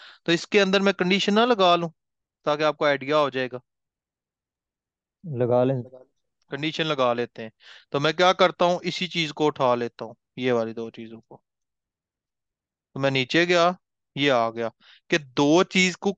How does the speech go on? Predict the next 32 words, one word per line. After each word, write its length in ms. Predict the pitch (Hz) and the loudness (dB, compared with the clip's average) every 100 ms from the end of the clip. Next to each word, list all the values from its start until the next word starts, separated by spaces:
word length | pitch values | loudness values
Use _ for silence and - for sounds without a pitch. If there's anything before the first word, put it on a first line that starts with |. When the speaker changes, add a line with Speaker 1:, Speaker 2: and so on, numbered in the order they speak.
| - | -2
Speaker 1:
कंपेयर 500 | 180 165 196 196 180 | -2 0 4 6 6
कैसे 360 | 175 139 - 135 | 4 0 2 -2
किया 260 | 131 120 | -2 -4
जाता 220 | 117 117 131 | -2 -2 -4
है। 60 | |
अगर 120 | 143 | -4
सिंपल 360 | 139 156 151 185 | -6 -10 -6 -4
मैं 140 | 190 180 | -2 -4
इक्वल 320 | 160 185 185 | -4 -4 -2
लगा 260 | 180 151 156 | 0 0 0
दूं 120 | 170 | -2
तो 60 | 170 | 0
आपको 340 | 151 143 160 | 0 -2 -8
वो 160 | 151 160 | -6 -10
भी 60 | 160 | -6
पता 240 | 151 135 | -4 -2
चल 200 | 127 123 | -2 -4
जाएगा। 220 | 117 117 123 | -6 -6 -6
वो 140 | 151 | -6
भी 140 | 185 | -4
एक, 160 | 170 156 | -4 -4
एक 260 | 143 165 - | -8 -10 -6
वो 140 | 175 | -4
एग्जांपल 420 | 185 170 151 170 160 | -4 -6 -8 -6 -2
कर 160 | 160 | -2
लेता 240 | 156 151 147 | -2 -4 -6
हूँ, 100 | 147 _ _ - _ | -10 _ _ -20 _
एक 220 | 156 156 - | -4 -4 -4
कंडीशन 360 | 147 143 151 | -6 -6 -4
लगा 260 | 139 120 110 | -4 -4 -6
लेते 280 | 107 - | -8 -16
हैं। 80 | 95 | -20